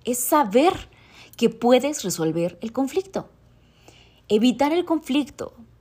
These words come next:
es el miedo a enfrentarte a estas situaciones, a estos sentimientos difíciles,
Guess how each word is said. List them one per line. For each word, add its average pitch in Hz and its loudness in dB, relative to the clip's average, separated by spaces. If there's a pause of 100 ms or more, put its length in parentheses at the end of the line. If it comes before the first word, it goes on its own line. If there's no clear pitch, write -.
(260)
es 226 -2
el 202 2
miedo 226 0 (140)
a 180 -4
enfrentarte 175 -6
a 175 -8
estas 185 -6
situaciones, 170 -10
a 165 -10
estos 170 -12
sentimientos 160 -10
difíciles, - -14